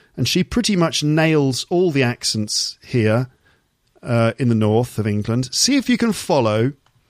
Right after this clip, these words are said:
each accent as she goes around the map. So I'd like you to imagine a map of the north of England. All right, <laughs> right.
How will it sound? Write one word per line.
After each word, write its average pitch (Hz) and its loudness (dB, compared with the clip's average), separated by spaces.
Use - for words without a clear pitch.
each 202 0
accent 107 -4
as 127 0
she 147 0
goes 135 0
around 123 2
the 120 2
map. 113 -2
So 156 -2
I'd 170 2
like 214 2
you 170 -4
to 190 2
imagine 180 2
a 160 2
map 165 2
of 143 0
the 143 4
north 165 2
of 151 0
England. 117 0
All 127 2
right, - -2
<laughs> - -
right. 127 2